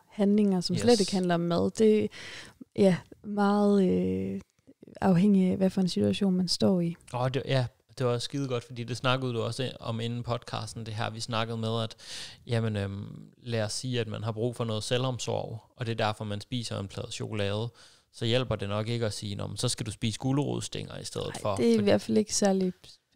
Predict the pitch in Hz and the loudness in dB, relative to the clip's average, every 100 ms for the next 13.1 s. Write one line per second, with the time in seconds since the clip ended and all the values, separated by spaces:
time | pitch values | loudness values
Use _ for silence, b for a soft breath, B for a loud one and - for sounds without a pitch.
0 | - 190 196 190 180 190 214 196 190 - | -10 -6 -2 0 0 0 0 0 -2 2
1 | 202 190 180 190 190 190 180 165 165 170 | 6 6 6 4 2 4 2 4 2 4
2 | 196 - 208 202 - 123 147 196 196 - | 4 4 2 2 2 4 4 2 0 -2
3 | 117 120 131 113 113 107 - 110 110 107 | 0 2 2 0 0 -2 -2 -2 -2 -2
4 | 101 101 101 - - 104 101 107 110 - | -4 0 2 2 0 -2 -4 -4 -4 -6
5 | 101 - - - - - - 110 110 117 | -10 -12 -12 -8 -4 -4 -6 -6 -4 -6
6 | 127 135 139 113 110 113 104 110 113 98 | -4 0 0 0 -4 -4 -4 -2 -2 -4
7 | 92 95 98 - 143 135 - 104 98 - | -6 -6 -6 -4 -4 -4 -6 -8 -8 -8
8 | 110 - b b b - 107 113 107 107 | -10 -12 b b b -10 -8 -8 -4 -4
9 | 104 98 104 110 110 110 - 107 95 - | -4 -4 -2 -2 -2 -6 -4 -4 -4 -4
10 | 110 101 104 104 117 101 - 107 107 107 | -2 -2 -4 -4 -4 -6 -6 -6 -4 -4
11 | 101 101 107 113 113 104 104 - 117 - | -4 -4 -4 -2 -2 -6 -8 -10 -12 -10
12 | - 104 110 - 117 104 101 101 107 104 | -6 -6 -6 -8 -10 -10 -10 -10 -10 -10